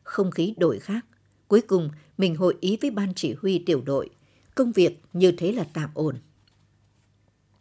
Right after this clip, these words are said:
Việc kết nạp đồng chí T tạm hoãn lại tối nay. Đồng chí T sẽ làm B trưởng dân công. Mình tin đồng chí làm tròn được nhiệm vụ.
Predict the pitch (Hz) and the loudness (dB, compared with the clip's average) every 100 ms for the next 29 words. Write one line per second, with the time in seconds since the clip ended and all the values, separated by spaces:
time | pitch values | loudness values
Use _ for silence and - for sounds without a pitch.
0 | _ _ _ _ _ _ _ _ _ _ | _ _ _ _ _ _ _ _ _ _
1 | _ _ - 180 175 320 202 185 165 175 | _ _ 2 2 4 0 0 -2 0 0
2 | 147 123 185 - 196 175 180 165 123 139 | 0 -2 -4 0 2 2 -2 -8 -8 -10
3 | - 226 175 - 151 170 196 170 - _ | -6 -6 -6 -4 -4 -2 -4 -6 -8 _
4 | _ _ _ 175 160 214 - 214 202 202 | _ _ _ 0 2 -4 0 2 2 0
5 | - - 202 156 131 - 196 202 196 - | -4 -2 -2 -4 -6 -4 0 2 0 -4
6 | - 160 113 - 175 160 170 156 - _ | 0 0 0 -4 -4 0 0 0 -8 _
7 | _ _ _ _ 202 175 151 240 202 156 | _ _ _ _ -2 0 0 0 2 0
8 | 135 170 226 311 185 160 151 165 156 151 | 0 -2 -2 -2 -2 -2 -4 -2 -2 -2
9 | 156 - 151 127 | -4 -4 -2 -2